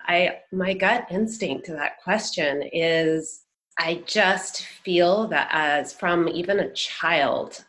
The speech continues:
I craved to be awake. I craved to just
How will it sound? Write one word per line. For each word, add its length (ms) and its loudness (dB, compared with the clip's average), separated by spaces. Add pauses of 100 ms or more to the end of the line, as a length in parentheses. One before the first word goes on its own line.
(140)
I 600 0 (800)
craved 680 2 (680)
to 120 -6
be 260 2
awake. 600 -2 (280)
I 240 -2
craved 540 2 (160)
to 680 -2 (760)
just 840 -2